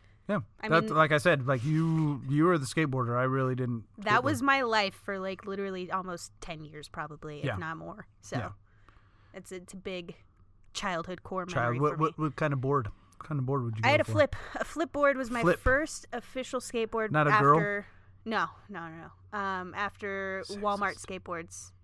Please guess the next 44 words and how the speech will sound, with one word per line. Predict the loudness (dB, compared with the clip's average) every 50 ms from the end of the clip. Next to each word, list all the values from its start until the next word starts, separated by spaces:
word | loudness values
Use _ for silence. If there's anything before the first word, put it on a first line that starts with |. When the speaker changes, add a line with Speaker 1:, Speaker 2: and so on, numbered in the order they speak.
| -18 -14
Speaker 2:
<laughs> | -14 -14 -14 -14 -16 -14 -8 -6
that | -4 -4 2
Mom | 4 4 6 6 4 2
used | 0 0 -2 -2
to | -2 -2
buy | -2 -2 -2 -4
me, | -6 -8
and | -8 -8
I'm | -6 -6
like, | -6 -6 -4
"Mom, | -2 -2 -2 -2 -4
I'm | -8 -6
breaking | -6 -4 -4 -4 -6 -10 -12 -12
these | -10 -10 -10 -12
things, | -12 -12 -12 -8 -4
like, | 0 0 0
Speaker 1:
<laughs> | 2 0
Speaker 2:
every | -2 -2 -2 -4 -6 -8
five | -6 -6 -6 -6 -6 -8 -12
minutes." | -14 -14 -14 -16 -6 0
Speaker 1:
They're | 2 2 2
made | 2 2 0 0 -2
out | -2 -2 -4
of | -4 -4
balsa | -2 -2 -2 -4 -6 -8
wood. | -12 -14 -14 -16 -10 -4
Speaker 2:
Yeah, | -2 0 0 0 -4 -8
so | -10 -12 -10 -10 -6 -2 0 0 0 0 0 0 0 -2 -4 -8
could | -10 -10 -8
you | -8
get | -8 -8
me | -8 -10
something? | -12 -12 -12 -6
Yeah, | -2 0 0 0
so | 0 0
I | 0
had | 2 2 0
a | -2
flip | -4 -2 -2 -2 0
skateboard. | -2 -4 -4 -2 -2 -2 -2 -4 -4 -4 -2
That | -2 -4 -4
was | -4 -6
my | -8 -10
first | -10 -8 -6 -6 -6 -6 -8 -12 -18 -18